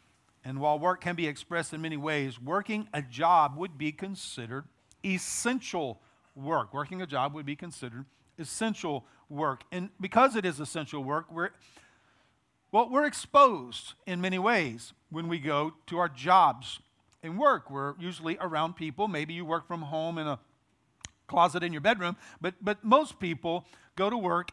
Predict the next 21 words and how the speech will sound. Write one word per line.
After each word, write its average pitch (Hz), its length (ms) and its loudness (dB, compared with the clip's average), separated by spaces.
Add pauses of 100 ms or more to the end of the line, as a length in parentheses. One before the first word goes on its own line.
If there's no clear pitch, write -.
and 180 160 -4
they're 180 140 2
exposed. 175 840 0
And 180 200 -2
work 262 280 6
has 208 280 4
a 185 80 -2
way, 170 640 0 (460)
work 202 220 0
has 226 200 4
a 175 60 -2
way, 165 460 0 (440)
being 165 220 -4
on 208 100 -2
a 220 60 -2
job 170 580 8
has 156 200 0
a 180 60 -4
way 185 500 0 (520)
of 190 160 2
exposing 190 1160 -2